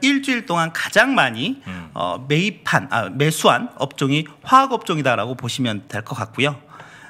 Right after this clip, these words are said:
Speaker 1: 네, 그리고 이제 뒤에 보시면 상사 자본재 이런 쪽에 쭉 자금들이 있고, 이걸 개별 종목적으로 가보면은 가장 많이 산 게 에스케이, 뭐 고려아연, 에스케이텔레콤, 하나솔루션 이런 순서다라고 보시면 될 것 같습니다.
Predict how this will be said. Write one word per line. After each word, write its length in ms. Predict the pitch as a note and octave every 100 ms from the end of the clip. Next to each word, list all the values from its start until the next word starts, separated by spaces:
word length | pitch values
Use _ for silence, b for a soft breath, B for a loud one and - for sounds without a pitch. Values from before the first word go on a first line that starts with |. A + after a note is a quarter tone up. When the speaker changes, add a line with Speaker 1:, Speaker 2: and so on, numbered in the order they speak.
| B
Speaker 1:
네, 120 | -
그리고 280 | G2 D#3+ F3
이제 180 | E3+ E3
뒤에 240 | - F#3+
보시면 320 | E3 D#3+ E3
상사 280 | C#3 G#3+ A3
자본재 360 | F#3 D3 D3+ C#3+
이런 220 | B2+ E3+
쪽에 340 | E3 D3+ F3+ F#3
쭉 160 | A3 -
자금들이 540 | D3+ C#3+ D#3 C#3 C#3
있고, 420 | G#2+ - D#3 F2+ - B B -
이걸 240 | F#3 A3+
개별 320 | E3+ D#3 A#3+
종목적으로 480 | C4+ C4 A#3+ G#3+ G3+
가보면은 880 | D#3 C#3+ D3 D3+ D3 C#3+ A#3+ D4 C#4+
가장 220 | D3 D#3+
많이 160 | C#3+ C3+
산 180 | B2+ C3
게 240 | A3 -
에스케이, 480 | C#3+ - - G#2+ - b b b -
뭐 320 | G#2+ G#2+ G#2+ B B B _ _ _
고려아연, 540 | - D#3 D#3 C3+ G3+ B3
에스케이텔레콤, 580 | D#3+ - D#3+ C#3+ B2+ A3+
하나솔루션 640 | A#3 B3 A#3+ F#3+ D#3+ G2+ -
이런 220 | D3+ G3
순서다라고 600 | F#3+ F3 D3 A#2+ A2 A2
보시면 400 | - A2+ C#3 G#3+ - B -
될 120 | B2+
것 80 | -
같습니다. 400 | G2 - - -